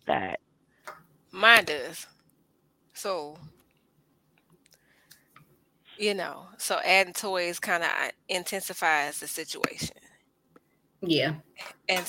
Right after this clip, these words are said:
Speaker 3: I
Speaker 2: so, you
Speaker 3: agree.
Speaker 2: know, you got clitoral stimulation, you have G-spot stimulation, you have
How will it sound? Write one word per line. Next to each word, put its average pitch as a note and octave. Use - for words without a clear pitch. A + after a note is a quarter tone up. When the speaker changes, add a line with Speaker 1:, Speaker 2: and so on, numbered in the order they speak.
Speaker 3:
I D3+
Speaker 2:
so, D3+
you D3+
Speaker 3:
agree. -
Speaker 2:
know, E3
you F3+
got D#3+
clitoral G#3+
stimulation, F#3+
you D#3
have C#3+
G-spot F#3+
stimulation, E3+
you D3
have C#3